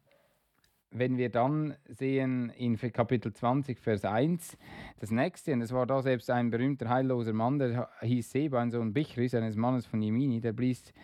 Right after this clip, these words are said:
die Posaune und sprach: Wir haben kein Teil an David noch Erbe am Sohne Isais,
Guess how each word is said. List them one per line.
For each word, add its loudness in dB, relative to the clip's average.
die 2
Posaune 0
und -2
sprach: 0
Wir -2
haben 2
kein 0
Teil 2
an -2
David 2
noch -4
Erbe 2
am 2
Sohne 2
Isais, 0